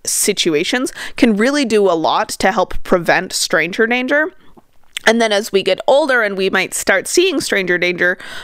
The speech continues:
we might start noticing gaps that we had in our socialization. And that's okay. We can go back and remedy that. That's exactly my plan with Niffler,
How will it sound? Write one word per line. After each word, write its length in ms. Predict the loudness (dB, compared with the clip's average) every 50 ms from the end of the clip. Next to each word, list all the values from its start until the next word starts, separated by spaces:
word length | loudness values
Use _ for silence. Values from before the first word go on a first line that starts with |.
| -10 -2
we 180 | 0 2 2 2
might 320 | 2 0 -2 -2 -4 -4
start 280 | -4 0 0 0 0 0
noticing 600 | 0 2 2 2 2 0 0 0 -2 -2 -2 -2
gaps 360 | -2 -2 -2 -2 -4 -2 -2
that 120 | -2 0
we 120 | 2 0 0
had 200 | 0 -2 -2 0
in 100 | 0 0
our 100 | -2 -2
socialization. 720 | -2 -4 -4 -2 0 0 0 0 0 -2 -2 -2 -2 -2
And 100 | 0 0
that's 180 | 0 0 0 0
okay. 280 | 0 0 2 0 0
We 120 | 0 0 -2
can 180 | 0 2 2
go 120 | 2 2 2
back 260 | 2 0 -2 -4 -4
and 100 | -4 -2
remedy 320 | -2 -2 0 -2 -2 -2 -2
that. 220 | 0 0 0 0 0
That's 200 | -2 -2 0 -2
exactly 440 | -2 0 0 -2 -2 0 -2 -2
my 160 | 0 0 -2 -2
plan 300 | -2 -2 -4 -2 -2 -4
with 140 | -6 -4 -2
Niffler, 500 | -2 -2 -2 -2 -2 -2 0 -2 -2